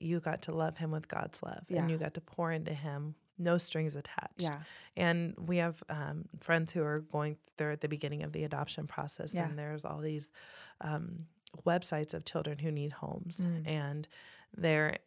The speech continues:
Speaker 1: you know, and y-, as you do when you're, um, adopting, uh, you scour websites and
Speaker 2: Yeah.
Speaker 1: you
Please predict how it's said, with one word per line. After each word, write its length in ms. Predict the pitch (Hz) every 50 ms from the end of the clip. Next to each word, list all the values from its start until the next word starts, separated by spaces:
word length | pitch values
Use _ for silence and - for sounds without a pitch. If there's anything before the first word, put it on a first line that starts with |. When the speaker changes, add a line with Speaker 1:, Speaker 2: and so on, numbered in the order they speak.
| _ -
Speaker 1:
you 120 | 160 151
know, 240 | 151 156 156 147 147 - - - - - - _ - -
and 120 | 170 180
y-, 60 | 170 -
as 180 | 156 160 156 -
you 80 | 160 156
do 280 | - 165 165 170 170 160
when 180 | 156 156 151 151
you're, 340 | 151 151 151 147 151 160 170 175 -
um, 280 | 147 143 139 143 147 - -
adopting, 640 | 151 151 147 139 147 - - 147 143 147 151 156 - - - - - - - - -
uh, 160 | 147 143 147
you 160 | - 160 165 151
scour 460 | - - - 143 143 143 143 147 147
websites 600 | 143 143 143 - - 151 147 - - - - -
and 20 | 175
Speaker 2:
Yeah. 120 | 165 156
Speaker 1:
you 320 | 151 147 147 143 147 151